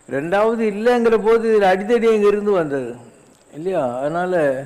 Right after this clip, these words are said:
நாம் எல்லாவற்றையும் எல்லாரும் வழிபடலாம்ங்கிறோம்.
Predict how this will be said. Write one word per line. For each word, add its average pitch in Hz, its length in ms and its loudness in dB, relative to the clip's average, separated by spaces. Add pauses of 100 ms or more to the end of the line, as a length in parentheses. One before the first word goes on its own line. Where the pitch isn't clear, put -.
(440)
நாம் 165 260 -8
எல்லாவற்றையும் 190 800 0
எல்லாரும் 196 500 0
வழிபடலாம்ங்கிறோம். 185 1120 -2